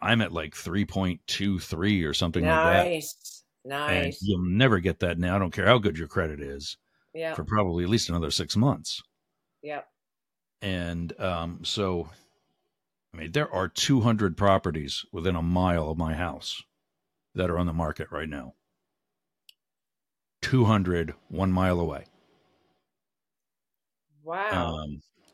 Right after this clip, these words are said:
Speaker 1: and so when I said, "Oh," when I realized, okay, you know, I can get a mortgage,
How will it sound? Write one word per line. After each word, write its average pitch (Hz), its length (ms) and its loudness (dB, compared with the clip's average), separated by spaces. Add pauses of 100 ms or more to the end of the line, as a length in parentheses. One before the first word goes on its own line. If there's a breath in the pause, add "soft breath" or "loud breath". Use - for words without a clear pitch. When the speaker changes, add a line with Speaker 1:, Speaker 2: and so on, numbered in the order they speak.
Speaker 1:
and 113 200 0 (100)
so 104 360 2 (180)
when 107 220 2
I 98 60 2
said, 95 280 -2
"Oh," 107 200 -2
when 101 280 -6
I 95 180 -4
realized, 107 380 0 (120)
okay, 101 640 2
you 104 100 0
know, 92 240 -2
I 101 180 0
can 95 220 0
get 87 140 0
a 80 40 -8
mortgage, 92 720 0